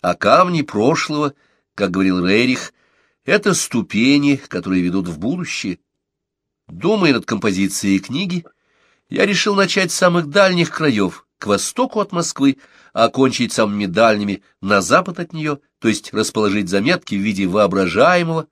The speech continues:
кругосветного путешествия от Новой Зеландии до Перу. Новая Зеландия.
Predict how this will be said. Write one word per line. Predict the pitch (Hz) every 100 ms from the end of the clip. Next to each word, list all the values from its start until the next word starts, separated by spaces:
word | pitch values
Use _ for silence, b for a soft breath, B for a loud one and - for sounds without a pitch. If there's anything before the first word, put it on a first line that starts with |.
| _
кругосветного | - 90 95 - 101 117 - 104
путешествия | 98 - 98 117 104 - 92 85 _ _ _
от | 90 90 -
Новой | 101 196 190 170
Зеландии | 165 113 95 85 78 80 - _ _ _ _ _
до | 80 92 92
Перу. | 98 92 90 87 _ _ _ _ _ _ _ _ _ _ _ _ _ _ _ _ _ _ _ _ _ _ _ _ _ _ _ _ _ _ _ -
Новая | 82 110 226 240 220 208
Зеландия. | 170 165 123 107 92 85 95 90